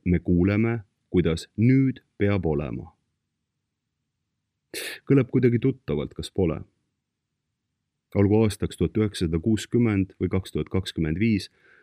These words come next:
I support the current thing. Mina toetan seda,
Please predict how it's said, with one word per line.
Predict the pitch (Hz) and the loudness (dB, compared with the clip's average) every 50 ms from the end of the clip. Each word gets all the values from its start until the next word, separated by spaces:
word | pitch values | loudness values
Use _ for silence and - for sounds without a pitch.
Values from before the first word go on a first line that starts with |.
| _ _ _ _ _ _ _ _ _ _ _ - 104 | _ _ _ _ _ _ _ _ _ _ _ -2 0
I | 117 | 0
support | - - 92 - - 90 82 78 76 - _ _ - - | 2 0 -2 0 0 0 0 0 0 -4 _ _ -10 -6
the | - 87 | -6 -4
current | - - 92 78 76 71 73 - | -2 0 2 2 2 0 -4 -6
thing. | - - - - - - - - _ _ _ _ _ _ _ _ _ _ _ _ _ _ _ _ - | -8 -10 -8 -8 -8 -10 -14 -18 _ _ _ _ _ _ _ _ _ _ _ _ _ _ _ _ 2
Mina | 98 107 117 113 107 104 104 95 - | 4 4 6 4 4 0 -2 -4 -4
toetan | 87 82 78 - - - 71 - | -4 -4 -4 -4 -6 -8 -8 -4
seda, | - 92 87 92 90 87 | -4 -2 -2 -2 -2 -4